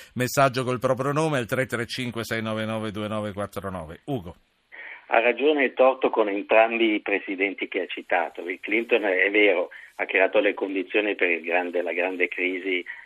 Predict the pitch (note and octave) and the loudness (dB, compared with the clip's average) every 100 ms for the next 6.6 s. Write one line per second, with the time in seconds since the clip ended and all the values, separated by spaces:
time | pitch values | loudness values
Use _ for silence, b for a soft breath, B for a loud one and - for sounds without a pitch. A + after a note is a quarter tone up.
0 | B _ - F2 E2+ E2+ F2 F2 E2+ - | B _ -8 -6 -4 -4 -4 -2 -2 -2
1 | F2 F#2 E2+ E2 E2+ E2 D#2+ - - - | -4 -4 -8 -4 0 2 0 -4 -16 -18
2 | B B _ A#2+ A#2 G#2 G2+ A#2 G#2 G2+ | B B _ 4 6 4 6 4 6 4
3 | G2+ D#2+ E2+ E2+ E2+ - F2 F2+ E2 E2+ | 4 2 2 0 -4 -10 -6 -6 -4 -2
4 | F2+ E2+ E2+ F2 E2+ D#2+ - F2 F2+ - | 2 2 2 -2 -6 -8 -6 0 0 0
5 | F#2 - - F2 E2+ E2+ E2+ E2+ E2 D#2 | -4 -8 -8 -14 -12 -12 -10 -10 -10 -10
6 | - D#2 F2 F2 E2 - | -12 -10 -12 -12 -14 -20